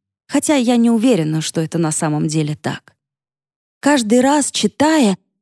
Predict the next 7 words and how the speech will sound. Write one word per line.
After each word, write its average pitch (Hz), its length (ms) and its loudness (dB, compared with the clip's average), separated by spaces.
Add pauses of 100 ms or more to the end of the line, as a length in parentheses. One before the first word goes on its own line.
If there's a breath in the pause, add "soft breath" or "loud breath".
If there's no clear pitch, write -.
(120)
я 226 200 2
думаю, 226 420 4
что 202 280 2
найду 202 540 2
какую-нибудь 202 640 0
новую 190 420 2
деталь, 190 540 -2